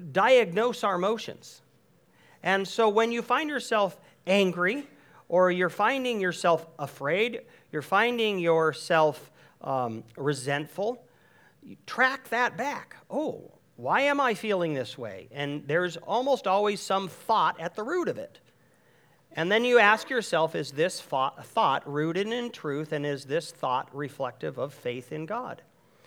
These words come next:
And if it's not, then if that emotion is not rooted in truth or producing godliness in your life,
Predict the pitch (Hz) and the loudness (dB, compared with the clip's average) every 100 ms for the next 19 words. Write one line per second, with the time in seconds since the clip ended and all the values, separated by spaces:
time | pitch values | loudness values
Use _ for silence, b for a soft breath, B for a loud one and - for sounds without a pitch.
0 | b b b b b 175 185 175 175 - | b b b b b 0 0 2 0 -2
1 | 127 175 285 190 214 - - 143 170 165 | -2 2 2 2 0 -4 -20 -6 -2 -2
2 | 165 143 202 269 - - 156 156 220 226 | -4 2 4 4 0 -6 -2 2 2 0
3 | 160 139 123 147 151 127 147 196 214 190 | -4 -6 -4 -2 -2 -2 -4 -2 -4 -6
4 | 147 - 151 151 147 151 143 139 - 135 | -8 -6 -6 -6 -4 -2 -2 -4 -8 -10
5 | 120 175 208 175 139 127 131 220 214 147 | -6 -8 -8 -8 -8 -4 -4 -4 -4 -6
6 | 127 127 127 113 104 95 101 180 - | -8 -10 -12 -12 -12 -12 -8 -10 -12